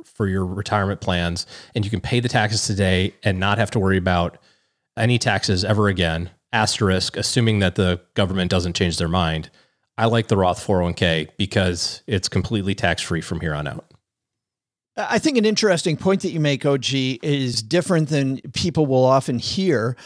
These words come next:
Speaker 2: which is people are solving for optimization. Tracy and her husband might be solving to optimize their tax situation, and you're solving for something different.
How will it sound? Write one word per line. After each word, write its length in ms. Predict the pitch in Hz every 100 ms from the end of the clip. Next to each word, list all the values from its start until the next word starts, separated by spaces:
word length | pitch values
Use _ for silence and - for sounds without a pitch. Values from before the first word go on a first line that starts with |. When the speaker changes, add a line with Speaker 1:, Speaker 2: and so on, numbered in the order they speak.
| - - -
Speaker 2:
which 300 | 143 156 -
is 220 | 170 143 -
people 280 | 214 202
are 100 | 180
solving 440 | 139 - 151 165 139
for 240 | - 135
optimization. 800 | - 143 147 131 113 117 120 104
Tracy 460 | 98 185 175 - 165
and 80 | 135
her 80 | 117
husband 340 | 151 147 131
might 160 | 127 127
be 120 | 120
solving 580 | - 127 123 127 117 117
to 220 | - 117 -
optimize 520 | 135 - 131 113 110
their 100 | 113
tax 320 | - 127 123
situation, 640 | - 139 139 127 120 156 - _ _ _ -
and 120 | 143
you're 140 | 190
solving 400 | 254 208 156 139
for 140 | 127 135
something 380 | 165 127 113
different. 520 | 98 123 - 101 95